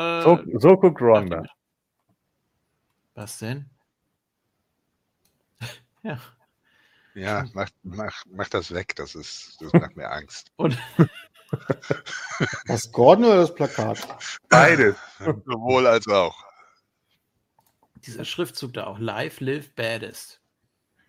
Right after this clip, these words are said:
Speaker 1: Ja.
Speaker 2: Ja.
Speaker 1: Da gehen wir nicht
Speaker 2: „Watch
Speaker 1: rein, das ist mir zu dumm.
Speaker 2: Live forever.“ So.
Speaker 1: Also alle Liv morgen?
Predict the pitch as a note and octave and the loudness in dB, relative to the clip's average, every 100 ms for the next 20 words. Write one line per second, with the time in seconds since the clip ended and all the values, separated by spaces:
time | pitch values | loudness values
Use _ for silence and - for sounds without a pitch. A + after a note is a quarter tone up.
0 | - F#2 - _ _ _ _ _ _ _ | -6 -6 -6 _ _ _ _ _ _ _
1 | C3 A#2+ _ _ _ _ _ _ _ _ | -20 -20 _ _ _ _ _ _ _ _
2 | _ _ _ _ _ _ - F2+ G#2 G2 | _ _ _ _ _ _ -6 0 0 0
3 | F#2+ A#2+ C3+ D#2+ D#2+ D#2+ F2 E2+ E2+ A#2+ | 0 0 0 -2 -2 -6 -8 -8 -6 -4
4 | E2 - - - - - - A#2 A2 G#2 | -4 -6 -16 -20 -20 -20 -14 -10 -8 -10
5 | G2+ A2 A#2 - - - - - _ _ | -14 -20 -14 -10 -10 -12 -20 -20 _ _
6 | _ _ _ _ A#2 B2+ _ _ _ _ | _ _ _ _ -20 -20 _ _ _ _
7 | _ _ _ _ - - - - A2+ A#2+ | _ _ _ _ -20 -20 -10 0 4 6
8 | C#3+ F3 E3 D#3 D#3 F3+ A3+ - | 6 4 2 2 2 2 0 -8